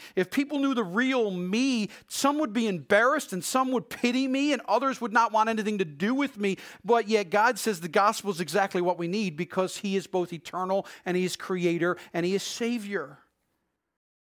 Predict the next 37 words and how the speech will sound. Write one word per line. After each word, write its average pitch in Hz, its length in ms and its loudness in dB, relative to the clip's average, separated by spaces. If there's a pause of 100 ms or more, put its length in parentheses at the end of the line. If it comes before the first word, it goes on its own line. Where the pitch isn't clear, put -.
(400)
N 233 160 2
T 226 220 -2
Wright, 196 440 2
who 170 140 -2
I 175 100 2
do 220 160 0
not 247 120 4
agree 226 240 0
with 214 180 -2
in 196 80 -2
many 190 280 0
areas, 160 360 0
but - 160 -8
said 190 280 -2
this, 180 200 0
and 170 80 0
I 160 60 2
thought 175 220 0
this 175 180 -6
was 165 140 -6
excellent. 170 520 -4
He 156 60 -6
says, 160 340 -4 (380)
"The 170 120 0
God 233 340 4
I 233 180 4
want 185 340 2
is 160 140 -8
a 165 60 -2
God 185 260 4
who 214 60 0
will 190 80 0
give 170 260 -2
me 175 100 -2
what 190 220 0
I 170 120 2
want. 131 420 -6